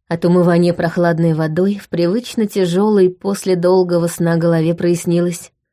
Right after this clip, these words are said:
Например, вспомнились ночной кошмар и его финал. Не вызывало сомнений, что,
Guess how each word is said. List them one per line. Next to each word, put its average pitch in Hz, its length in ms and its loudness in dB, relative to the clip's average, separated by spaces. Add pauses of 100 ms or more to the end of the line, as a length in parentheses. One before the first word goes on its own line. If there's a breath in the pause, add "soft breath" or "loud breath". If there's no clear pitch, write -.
(120)
Например, 269 420 2
вспомнились 311 760 0
ночной 254 400 -2
кошмар 214 560 0
и 202 80 4
его 196 180 2
финал. 185 520 0 (340)
Не 165 100 0
вызывало 175 440 2
сомнений, 165 920 0 (380)
что, 247 480 -2